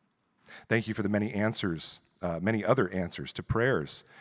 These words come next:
for the well-being of other members in this fellowship as well. There are many prayers that you have answered in the last few weeks, Lord, and we thank you for that.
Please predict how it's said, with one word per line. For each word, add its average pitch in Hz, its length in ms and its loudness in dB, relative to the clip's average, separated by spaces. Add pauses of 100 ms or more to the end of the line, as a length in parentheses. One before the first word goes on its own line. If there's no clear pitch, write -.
(220)
for 101 180 -2
the 101 80 0
well-being 110 640 4
of 92 140 -2
other 113 240 2
members 80 420 -2
in 95 140 -2
this 85 160 -2
fellowship 82 440 -4
as 80 140 -8
well. 71 340 -8 (480)
There 90 120 0
are 90 40 2
many 110 300 2
prayers 82 460 0
that 98 100 -6
you 98 140 2
have 85 80 -4
answered 90 460 -4
in 73 40 -8
the 73 60 -6
last 80 320 -6
few 85 180 -4
weeks, 80 260 -6
Lord, 67 200 -8
and 71 100 -10
we 80 80 -8
thank 85 340 -8
you - 60 -14
for - 160 -14
that. 67 240 -16